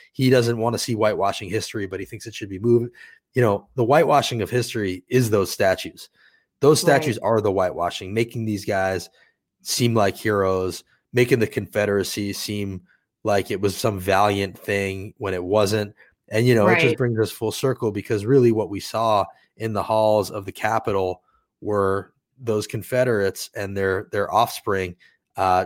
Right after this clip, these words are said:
Speaker 1: trying to, you know, bring it back because this thing never really ended. So it's important to keep fighting. And,
Speaker 2: Yeah.
Speaker 1: uh, I, I, I think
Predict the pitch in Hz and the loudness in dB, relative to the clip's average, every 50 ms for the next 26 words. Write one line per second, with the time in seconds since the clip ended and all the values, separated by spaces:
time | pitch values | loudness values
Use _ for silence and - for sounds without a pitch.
0 | - - - 113 98 98 98 98 95 92 87 - - 101 95 92 92 90 87 - | -2 -4 -2 0 0 0 0 -2 -4 -6 -6 -6 -6 -4 -4 -4 -4 -6 -6 -10
1 | _ _ _ _ _ _ - 101 95 87 85 85 87 - 104 98 101 101 92 - | _ _ _ _ _ _ -6 -4 -4 -4 -4 -6 -4 -4 -2 -2 0 -2 -2 -2
2 | - 95 95 95 92 90 - - - 98 - - 90 80 85 92 101 - - - | 0 0 0 0 -2 -4 -6 -10 -10 -8 -6 -6 -6 -6 -6 -6 -6 -6 -4 -4
3 | 120 110 101 98 98 101 98 95 98 90 90 87 85 95 98 90 82 82 80 - | -4 -4 -2 -2 -2 -2 -2 -2 -2 -2 -4 -4 -4 -4 -4 -4 -4 -6 -8 -8
4 | - - 92 92 92 - 113 90 113 113 107 107 - - 107 101 - - 95 95 | -8 -6 -6 -6 -6 -8 -8 -6 -4 -4 -4 -6 -8 -8 -10 -10 -6 -4 -2 -2
5 | 92 92 90 87 87 - - - - - _ _ _ - 98 95 92 90 - 175 | -2 -2 -4 -8 -10 -14 -20 -20 -20 -20 _ _ _ -6 -2 0 0 2 2 2
6 | 170 85 87 90 90 90 87 87 87 - 98 95 78 90 98 - - 104 - - | 0 0 0 2 2 2 2 0 0 0 0 0 0 0 0 0 -2 -4 -4 -4
7 | 101 90 - - | -8 -8 -8 -14